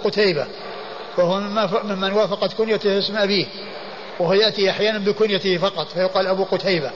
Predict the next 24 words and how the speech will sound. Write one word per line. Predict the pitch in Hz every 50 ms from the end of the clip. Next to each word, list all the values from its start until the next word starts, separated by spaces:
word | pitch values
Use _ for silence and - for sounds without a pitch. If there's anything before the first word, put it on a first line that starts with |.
| - - - - - - - - - - - - - - - -
وأحيانا | 208 214 202 - 202 208 226 220
يأتي | 214 214 233 220 - 214 214
باسمه، | 214 214 - 185 175 151 147 147 147 - - - - - - - - - - - - - -
كما | - 190 196 190 180
هنا | 160 196 185 175 160
سلم | 156 - 190 202 208 202 190
بن | 180 180 160 -
قتيبة | 175 180 208 220 202 175 175
الشعيري، | 170 - - 190 175 202 185 170 165 151 156 - - - - - - - - - - -
والشعيري | 190 - - 214 196 170 196 202 214 208 214 220 233 240 226 - 196
نسبة | 208 190 202 220 190
إلى | 196 202 202
الشعير | 180 - - 196 190 208 208 185 175
وبيع | 180 170 196 196 170
الشعير، | 180 - - 196 170 175 190 180 147 - - - - - - - - - - - - - - -
وأنه | 156 175 185 180 180 175
كان | 175 202 208 196
يبيع | 190 185 175 185 196 160
الشعير | 165 156 - 185 170 190 190 175 139 - - - - - - - - - - - - - - - - - - -
فقيل | 185 - 220 214 208 208 202
له | 175 180
الشعيري، | 165 - - 185 170 190 185 175 156 147 120 - - - - - - - - - - - -
وهو، | 180 175 190
وهو | 202 185 170 - 208 185 165 185 185 185 170 175